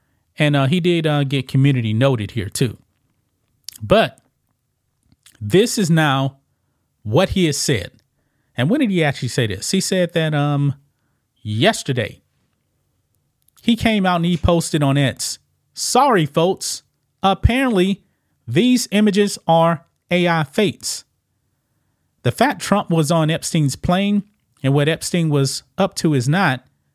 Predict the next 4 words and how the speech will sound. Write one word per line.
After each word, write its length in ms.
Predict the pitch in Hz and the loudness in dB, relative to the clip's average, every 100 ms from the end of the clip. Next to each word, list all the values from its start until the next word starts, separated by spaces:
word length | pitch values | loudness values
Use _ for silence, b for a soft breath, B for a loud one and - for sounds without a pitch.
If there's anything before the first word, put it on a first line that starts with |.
| _ _ - | _ _ -6
Be 160 | 107 185 | -4 -2
careful. 640 | - 165 151 160 156 - _ _ _ _ _ - | 0 0 0 0 -2 -4 _ _ _ _ _ 0
Elon's 520 | 226 226 208 202 - - | 2 4 4 2 -2 -2
X 520 | 175 - - - | -2 -2 -8 -8